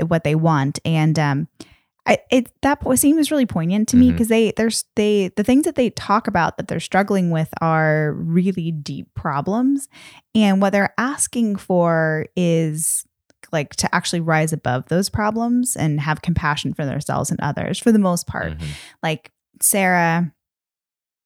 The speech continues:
Speaker 1: Sarah's had some ex-, um, some struggles with self-harm in the past. And she asks that she wants to love herself more and have others love her.
Speaker 2: Mm.
Speaker 1: That gets twisted into a love spell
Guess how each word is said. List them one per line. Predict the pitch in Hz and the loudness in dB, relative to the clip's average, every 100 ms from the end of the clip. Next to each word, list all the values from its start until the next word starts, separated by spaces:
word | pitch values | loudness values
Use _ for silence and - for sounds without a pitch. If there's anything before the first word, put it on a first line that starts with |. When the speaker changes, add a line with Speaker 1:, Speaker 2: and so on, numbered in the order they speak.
| _ _ - | _ _ -4
Speaker 1:
Sarah's | 214 214 202 196 | 0 2 2 0
had | 202 185 175 170 | -2 0 0 0
some | - 180 | 0 0
ex-, | 170 - - - | -2 -4 -6 -6
um, | 175 165 160 165 | -4 -2 -4 -4
some | - 185 | -2 -2
struggles | - 175 165 165 170 | 0 0 0 -2 -4
with | |
self-harm | - 156 160 - 160 147 151 | -4 -2 -2 -2 -2 -2 -4
in | |
the | 156 | -6
past. | - - - - - - _ - - _ _ | -6 -8 -6 -12 -16 -20 _ -20 -20 _ _
And | 185 180 170 175 175 - | 0 2 0 0 -2 -4
she | - - 196 - | -4 -2 -2 0
asks | 170 170 - - - | -2 -2 -6 -8 -6
that | 156 151 | -6 -4
she | - - 180 165 160 160 | -4 -2 -2 -2 -4 -4
wants | 170 165 165 - | -4 -4 -4 -6
to | 165 | -4
love | 160 156 165 | -2 -4 -2
herself | 180 185 185 185 - | -2 -2 -2 -4 -4
more | 180 190 170 | -2 -2 -2
and | 160 | -2
have | 175 180 - | -2 -2 -6
others | 175 156 160 - | -6 -4 -6 -6
love | 147 - | -8 -8
her. | - - 95 | -10 -10 -8
Speaker 2:
Mm. | - - - - _ _ 208 | -8 -8 -10 -18 _ _ -4
Speaker 1:
That | 214 220 | -2 -2
gets | 226 - - | -4 -4 -4
twisted | 190 185 185 175 | -2 0 -2 -2
into | 170 - 180 170 | -2 -2 -2 -2
a | 160 | -4
love | 151 156 156 | -4 -4 -4
spell | - - 147 143 147 | -6 -6 -4 -4 -8